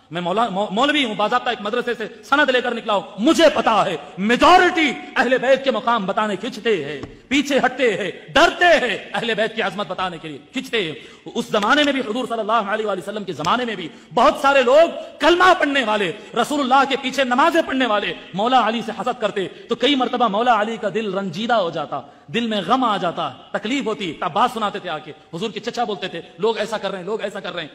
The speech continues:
جل رہے ہیں، حسد کر رہے ہیں، غلط غلط نظروں سے دیکھ رہے ہیں، گرا کے دیکھ رہے ہیں، جلتے ہم سے لوگ۔" مولا علی نہیں کہتے تھے،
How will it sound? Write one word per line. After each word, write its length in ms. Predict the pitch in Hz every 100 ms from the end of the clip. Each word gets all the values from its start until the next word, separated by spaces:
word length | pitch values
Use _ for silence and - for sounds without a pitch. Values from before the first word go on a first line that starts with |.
| - 139
جل 200 | 214 254
رہے 160 | 233
ہیں، 80 | 208 214
حسد 200 | 269 269
کر 120 | 233
رہے 100 | 220
ہیں، 300 | 175 - 156 170
غلط 180 | 277
غلط 240 | 262 254 233
نظروں 260 | 233 269 277
سے 80 | 262
دیکھ 220 | 240 226
رہے 100 | 220
ہیں، 80 | 180 - 139
گرا 180 | 220 294 302
کے 80 |
دیکھ 200 | 247 240
رہے 120 | 226 190
ہیں، 60 | - -
جلتے 360 | 214 311 -
ہم 100 | 190 226
سے 80 | 208
لوگ۔" 160 | 180 131 - -
مولا 280 | 233 294 262
علی 120 | 262
نہیں 140 | 254 285
کہتے 260 | 247 220
تھے، 180 | 190